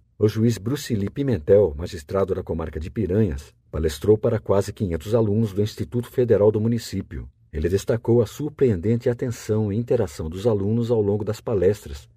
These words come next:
que foram realizadas nos dias dois e três de dezembro. A juíza Priscila Cavalcante, titular da comarca de Matriz do Camaragibe,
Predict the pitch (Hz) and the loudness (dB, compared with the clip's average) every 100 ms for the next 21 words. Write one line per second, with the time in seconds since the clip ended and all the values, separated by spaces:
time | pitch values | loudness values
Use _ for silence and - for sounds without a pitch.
0 | _ 73 80 87 87 101 123 101 98 101 | _ -6 0 0 2 0 2 2 2 2
1 | 104 90 82 85 76 80 117 117 - 90 | -2 -4 -4 -6 -4 2 2 0 -4 -2
2 | 95 90 113 123 80 73 69 67 - - | -2 -2 0 0 0 -4 -4 -8 -16 -20
3 | - 120 113 117 131 127 120 117 - 143 | -2 -2 2 0 2 0 0 -6 -6 -4
4 | 135 123 120 82 95 98 87 65 - 98 | -2 2 2 2 0 -2 -4 -12 -10 -8
5 | - 85 92 82 - 78 78 76 73 73 | 0 0 2 -2 -2 -2 -2 -4 -4 -4
6 | - 113 113 78 76 67 60 95 95 69 | -2 -2 -2 -4 -4 -4 -6 -4 -4 -6